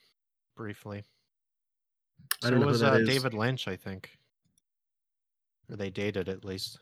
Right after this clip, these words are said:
Speaker 1: Oh, yeah, she was with David Lynch. Bro, Scorsese, though?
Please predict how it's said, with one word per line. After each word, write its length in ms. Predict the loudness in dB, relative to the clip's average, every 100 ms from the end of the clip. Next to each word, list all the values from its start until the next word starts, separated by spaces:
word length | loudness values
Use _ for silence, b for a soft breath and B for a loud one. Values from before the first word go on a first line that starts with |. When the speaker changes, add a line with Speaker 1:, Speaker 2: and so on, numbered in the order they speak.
| _ _ _ _ _ _ _ _ _ _ _ -2
Speaker 1:
Oh, 140 | 2
yeah, 260 | 4 2 0
she 160 | -2
was 240 | 2 2 0
with 140 | -4
David 320 | -4 -4 -6
Lynch. 400 | -6 -6 -8 -12 -18 _ _ _ _ _ _ _ _ _ _ _ _ _ _
Bro, 180 | 0 2 2
Scorsese, 680 | -2 -4 -2 -2 -2 -4 -4
though? 320 | -4 -4